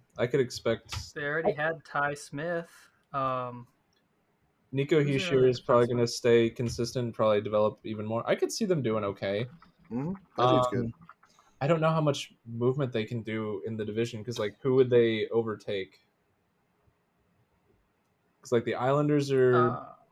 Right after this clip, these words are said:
Speaker 1: um, you know, exceptional if, you know, they stay how they have the past two years. Um, I can expect the Rangers to be good now that they actually have, like, some backbone on their team. Um,
Speaker 3: Oh, see,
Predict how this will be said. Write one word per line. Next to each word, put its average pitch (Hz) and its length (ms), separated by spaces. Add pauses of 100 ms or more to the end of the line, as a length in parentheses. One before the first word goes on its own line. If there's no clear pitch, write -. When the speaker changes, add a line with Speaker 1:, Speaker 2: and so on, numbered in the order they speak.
(760)
Speaker 1:
um, 104 420 (140)
you 113 100
know, 107 160
exceptional 110 840 (180)
if, 104 140 (400)
you 110 120
know, 101 100
they 101 100
stay 104 420
how 117 120
they 101 160
have 107 240
the 104 80
past 107 320
two - 120
years. 135 500 (440)
Um, 120 280
I 117 100
can 131 140
expect 123 400
the 110 80
Rangers 139 460
to 123 60
be 120 240 (160)
good 117 240
now 113 140
that 110 140
they 110 100
actually 110 240
have, 110 220
like, 107 200
some 107 220
backbone 113 480
on 120 80
their 120 140
team. 127 340 (1120)
Um, 110 380
Speaker 3:
Oh, 143 120
see, 135 240